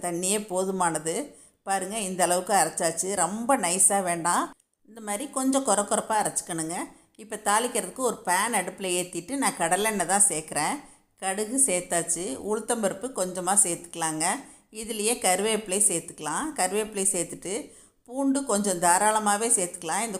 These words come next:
குழம்புக்கு பூண்டு நல்லாயிருக்கும். சின்ன வெங்காயமும் இந்த மாதிரி நான் நறுக்கி சேர்த்துருக்கேங்க. சின்ன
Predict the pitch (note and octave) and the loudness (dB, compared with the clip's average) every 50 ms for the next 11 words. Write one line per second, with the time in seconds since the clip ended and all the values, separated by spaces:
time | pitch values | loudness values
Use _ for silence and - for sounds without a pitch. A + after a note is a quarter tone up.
0 | - F#3 F3 F#3+ G3+ G3+ G3+ G3 G3 F#3 - F#3+ F#3+ G#3 G#3+ G#3 G#3+ F#3+ E3+ E3 | -4 -2 -2 -2 -2 -2 -4 -4 -4 -6 -6 -4 -4 -4 -2 -4 -4 -2 -2 0
1 | E3 E3 E3+ E3+ - - D3 D#3+ G3 C4+ D4 - - - - - _ _ - - | 2 2 2 2 0 -4 -8 -6 -6 -6 -6 -8 -14 -20 -20 -20 _ _ -12 -10
2 | B3 A#3+ B3 C4 B3+ A#3+ G#3+ F#3+ F#3+ G3 F#3+ F#3+ F3+ F3 F3 F3+ A3+ D4 C4+ G#3+ | -8 -4 -2 -2 -2 0 -2 0 2 4 4 4 4 2 -2 -4 -4 -4 -2 -4
3 | G3+ F3 F3 F#3 F#3 F#3+ F#3 F3 E3 D#3 D3+ D3+ D#3+ E3+ - - C4 G#3+ - E3 | -2 0 0 0 0 0 0 0 0 2 2 2 0 0 -4 -2 0 2 2 2
4 | D#3+ - - D#3 - - D#3 D#3 D3 D3 D#3 F3 G#3 D4 C#4 - - - _ _ | -2 -6 -8 -12 -10 -8 -6 -4 -2 -2 0 0 0 -2 -4 -8 -14 -20 _ _
5 | _ _ _ _ _ _ _ _ _ _ _ _ _ _ _ _ _ _ _ _ | _ _ _ _ _ _ _ _ _ _ _ _ _ _ _ _ _ _ _ _
6 | _ - A#3+ A#3+ C4 | _ -12 -6 -4 -2